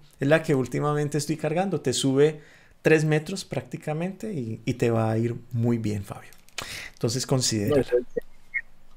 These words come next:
Speaker 2: usaría el dron porque es que me cortaría la cúpula, muy probablemente.
Speaker 1: <laughs> Y de pronto le cortarías, le, le cortarías la cabeza a alguna viejita rezandera. <laughs> Bueno, Fabio,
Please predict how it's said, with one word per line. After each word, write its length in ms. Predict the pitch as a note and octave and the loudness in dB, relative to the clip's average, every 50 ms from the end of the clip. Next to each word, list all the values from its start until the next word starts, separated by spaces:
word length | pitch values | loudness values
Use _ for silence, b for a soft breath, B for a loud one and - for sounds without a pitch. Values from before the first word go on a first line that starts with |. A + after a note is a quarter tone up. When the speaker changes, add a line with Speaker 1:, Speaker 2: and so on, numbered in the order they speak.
| - - - | -18 -6 -2
Speaker 2:
usaría 300 | A2+ A2+ A2+ A#2+ A#2 A#2 | 0 0 2 2 0 0
el 80 | A2+ G#2+ | -2 -2
dron 220 | A#2+ C3 C#3 C#3 | 0 0 0 0
porque 280 | - C#3+ C3+ - - - | 0 -2 -2 -2 -6 -10
es 160 | G#2+ - - - | -10 -10 -4 0
que 420 | G#2 G2 G2 F2 E2+ D#2+ D2 C#2+ - _ _ _ - - - - - - _ _ - - - | 2 2 4 4 2 0 -4 -6 -12 _ _ _ -20 -20 -20 -20 -20 -20 _ _ -20 -2 2
me 180 | A#2+ A2+ A2+ | 2 2 4
cortaría 420 | - A2+ G#2+ - - G#2+ A#2 A#2 A2 | 4 0 2 4 4 6 8 8 8
la 160 | A2 G#2+ G#2+ | 8 6 4
cúpula, 400 | - C#3 B2+ - - - G2+ F#2+ F#2+ F#2 - - - - _ _ - | 4 2 2 0 -2 -2 0 0 2 0 0 -6 -12 -20 _ _ -6
muy 160 | A2+ A2 G#2+ | -4 -4 -4
probablemente. 680 | - G#2 G2+ A#2 A#2 A2 A2 G#2+ G#2 A2 A2+ A2 G#2+ - G#2+ | -2 2 4 6 6 6 4 2 0 0 0 0 -2 -4 -6
Speaker 1:
<laughs> 260 | - - - - - - - - - - - - - - - - - B B B B B B B B - - | -8 -12 -18 -20 -20 -20 -20 -20 -18 -18 -18 -18 -18 -20 -20 -18 -14 B B B B B B B B -6 2
Y 120 | - C#3+ | 6 8
de 120 | C3+ C3+ | 8 8
pronto 460 | C3 - C3 B2 B2+ C#3 C3 - D#3+ D#3+ | 8 8 8 8 6 8 8 10 10 10
le 160 | D#3+ D3+ D3 | 10 8 8
cortarías, 1040 | - C#3 C3 B2+ - B2+ A#2 A#2 B2 C3 C3 C3+ C#3+ C#3+ D3 D3+ D3 - - - - | 8 6 4 6 4 4 4 4 4 6 8 8 10 8 8 6 4 0 -4 -6 -6
le, 200 | - C#3+ C3 - - | -2 0 0 0 2
le 160 | D3 C3+ B2 | 0 0 2
cortarías 600 | - C3+ B2+ B2 B2 - B2 B2 A#2 A#2+ B2 C3 C3+ | 2 2 0 2 0 -2 -2 -2 0 0 2 2 2
la 160 | C#3+ D#3 D3+ | 2 2 0
cabeza 460 | - - - - B2 A#2+ A#2 - C#3+ C#3+ | 0 0 2 2 2 2 2 2 2 2
a 160 | C#3 - C3+ | 2 2 0
alguna 600 | A#2+ A#2+ A#2 A#2+ B2 B2 B2+ C3+ C#3 C#3 C#3+ C#3+ B B B B B | 0 2 2 2 2 2 4 4 2 2 0 -2 B B B B B
viejita 440 | C3+ B2 A2+ A#2 A#2+ A#2+ C3 C3+ | 2 2 4 2 2 2 4 4
rezandera. 920 | C3 C3+ C3 B2+ - - A2+ G#2+ A2 G#2+ A#2+ B2 A#2+ G#2+ A2 - - - - - | 6 6 4 4 2 2 0 0 0 0 2 2 2 2 0 0 -2 -6 -14 -16
<laughs> 40 | - - - - - - - - - - - - - - - - - G3 G#3 - - G#3 G#3+ - - - - - - - - - - A3+ A#3 A#3 G#3+ G#3+ G#3 F3+ B | -16 -16 -16 -16 -8 -4 -4 -4 -4 -4 -8 -8 -8 -6 -6 -6 -2 -2 -2 -2 -4 -6 -8 -8 -12 -20 -20 -20 -20 -20 -18 -10 -4 -2 0 2 4 4 2 4 B
Bueno, 300 | E3 F#3+ G#3 G#3 G#3 F3+ | 12 12 12 12 12 12
Fabio, 440 | G#3+ G#3+ G#3+ G#3+ G#3 F3+ C3+ A2 | 12 12 12 12 10 8 6 4